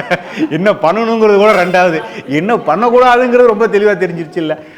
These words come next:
அந்த பண்ணக்கூடாததெல்லாம் விட்டுட்டு இங்க என்ன, அப்புறம் என்னன்னா, என்ன செய்யணுங்கிறது தெரியலன்னா தெரிஞ்சவங்க கிட்ட கூட கத்துட்டு கூட நம்ம செய்யலாம்.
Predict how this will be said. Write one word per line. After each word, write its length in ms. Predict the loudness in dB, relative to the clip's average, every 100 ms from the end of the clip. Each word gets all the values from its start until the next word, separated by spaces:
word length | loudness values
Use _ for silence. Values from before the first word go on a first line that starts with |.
| -12
அந்த 280 | -6 -4 -2
பண்ணக்கூடாததெல்லாம் 1120 | 0 0 2 2 2 0 -2 -2 -2 0 -2
விட்டுட்டு 480 | -2 -10 -12 -10 -10
இங்க 140 | -10 -6
என்ன, 240 | -4 -2
அப்புறம் 320 | -2 0 -2
என்னன்னா, 260 | -2 -4 -6 -12 -20 _ -2
என்ன 280 | -2 0
செய்யணுங்கிறது 600 | -2 0 -2 -2 -2 -2 -2 -2
தெரியலன்னா 360 | -2 -2 -4 -4
தெரிஞ்சவங்க 460 | -4 -4 -6 -6
கிட்ட 180 | -6 -4
கூட 160 | -2 -2
கத்துட்டு 360 | -4 -4 -6
கூட 160 | -6 -8
நம்ம 240 | -8 -14
செய்யலாம். 380 | -16 -20 -20 -20